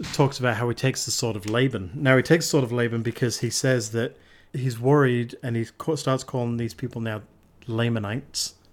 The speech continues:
So the people that followed Laman, he calls them the Lamanites. They're worried that they might come and try and attack them, try and go to war with them. So he takes the sword of Laban, and he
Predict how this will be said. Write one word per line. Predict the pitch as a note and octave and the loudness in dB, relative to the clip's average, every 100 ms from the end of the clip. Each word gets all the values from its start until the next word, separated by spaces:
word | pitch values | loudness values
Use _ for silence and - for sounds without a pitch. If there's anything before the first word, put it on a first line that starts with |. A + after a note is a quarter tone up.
| - | -12
So | - | -8
the | G#2 | -6
people | - B2 A2 | -4 -4 -2
that | A2+ | -6
followed | - A#2 A2+ G#2+ | 0 2 2 0
Laman, | G#2 A2+ G#2 G2 A2 _ - - - | -2 -2 -2 -4 -8 _ -20 -18 -8
he | A#2 | -2
calls | A#2 G#2+ | -2 0
them | A2+ | -2
the | G#2+ | -2
Lamanites. | A2 A#2 G#2+ G#2+ A#2 - - _ - | 0 0 -2 -4 -8 -16 -20 _ -2
They're | A#2 | -2
worried | G#2+ B2+ C#3 B2+ A2+ - | 0 4 6 4 0 -6
that | C3 A#2 A#2+ - | -6 -4 -4 -8
they | B2+ A#2+ A2+ | -8 -2 -2
might | A2+ A#2+ A#2 | -2 -4 -6
come | - A2+ | -6 -4
and | G#2+ G2+ _ _ _ _ _ - | -4 -8 _ _ _ _ _ -2
try | B2 | 0
and | A2+ | 2
attack | G#2 - A2 - | -2 -4 -6 -6
them, | G2+ F#2 | -12 -10
try | - A#2+ | -6 -4
and | G#2+ | -2
go | G#2+ | -2
to | G#2 | -2
war | G#2 A2 | -2 -2
with | A2 | -4
them. | G2+ | -6
So | F#2+ - G#2 | -4 -4 -2
he | A#2+ | -4
takes | - C3+ C3+ | 0 -2 -2
the | C3+ | -6
sword | - B2 | -2 -2
of | A2 | -2
Laban, | G#2+ A#2 C3 G3+ G#3+ _ - - _ _ | -2 -2 0 -2 -4 _ -20 -20 _ _
and | B2 A#2 A#2 | 0 2 0
he | A2+ C#3+ B2+ A#2 C#3+ | -2 -4 -2 -2 -4